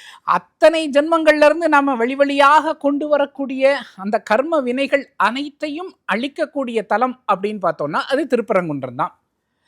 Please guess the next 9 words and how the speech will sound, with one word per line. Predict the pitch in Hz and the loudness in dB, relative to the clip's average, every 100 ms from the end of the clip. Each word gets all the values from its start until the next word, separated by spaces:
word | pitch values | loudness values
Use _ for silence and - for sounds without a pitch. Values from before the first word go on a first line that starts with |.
| _ - - | _ -20 -12
அப்ப | - 247 294 | -2 2 4
நாம | 269 254 | 4 2
திருப்பரங்குன்றத்திற்கு | - 339 381 392 349 330 302 262 285 262 320 | 0 -2 0 -2 -2 -4 -2 0 -2 -4 0
ஒரு | 269 254 | 2 2
முறை | 254 277 294 | 2 0 0
சென்று | 269 254 285 285 | -2 -4 -4 -2
வழிபட்டுட்டு | 220 277 262 262 233 | -2 0 -4 -4 -4
வந்துட்டோம் | 190 226 247 240 175 | -2 -2 -2 -2 -2
அப்படின்னா, | 175 143 139 180 202 | -6 0 2 4 2